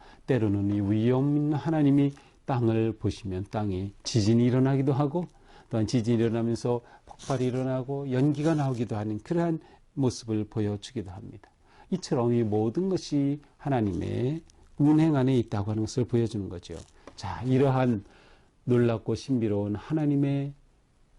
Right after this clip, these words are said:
창조와 모든 것을 주장하시는 그 하나님 앞에서 시인은 이렇게 고백합니다.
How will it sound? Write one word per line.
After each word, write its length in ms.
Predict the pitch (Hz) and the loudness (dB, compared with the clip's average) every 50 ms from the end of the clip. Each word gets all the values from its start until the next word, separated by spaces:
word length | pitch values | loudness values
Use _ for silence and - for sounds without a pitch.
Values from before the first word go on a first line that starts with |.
| - - | -20 -16
창조와 960 | - - 143 143 135 131 123 107 120 113 110 110 110 110 110 107 107 110 117 - _ _ _ _ _ _ _ - - - _ _ - - - _ - - | -8 -4 -2 0 2 2 2 2 2 2 2 2 0 0 -2 -4 -6 -8 -10 -14 _ _ _ _ _ _ _ -20 -20 -20 _ _ -20 -20 -20 _ -6 -2
모든 500 | 110 107 104 104 104 104 104 104 104 101 | 0 2 2 2 0 0 0 -2 -2 -2
것을 480 | 95 95 - - 104 101 101 98 101 104 _ _ _ _ _ - _ | -2 -4 -6 -6 -4 -4 -4 -4 -8 -12 _ _ _ _ _ -20 _
주장하시는 800 | - - 120 104 123 127 123 127 131 127 - 147 151 151 147 143 | -8 -4 -2 -2 0 0 0 0 -2 -2 0 2 2 2 2 0
그 420 | - - 160 160 156 123 90 85 87 - _ _ - - | -2 -2 0 0 0 0 -2 -4 -10 -16 _ _ -20 -20
하나님 440 | - - 127 123 107 101 92 85 | -12 -8 -6 -4 -2 -2 -4 -4
앞에서 580 | 80 78 - - 87 82 - - 135 151 180 190 190 - _ - - - - - - - - - - - | -6 -8 -10 -10 -10 -8 -6 -2 -2 0 -2 -2 -6 -12 _ -20 -20 -20 -20 -20 -20 -20 -20 -20 -20 -20
시인은 800 | - - - - - 147 127 110 98 98 98 101 98 98 98 98 - - _ _ - - - - - - | -16 -12 -8 -2 2 2 4 4 2 2 0 -2 -4 -6 -8 -10 -12 -20 _ _ -20 -20 -20 -8 -2 0
이렇게 460 | 131 135 139 - - - 143 139 135 | 2 2 2 -2 -4 -4 -2 -2 -2
고백합니다. 840 | - - 120 127 120 110 - - 85 78 78 78 - - - - | -2 -4 -2 0 -2 -2 -2 -4 -6 -6 -6 -6 -8 -14 -20 -20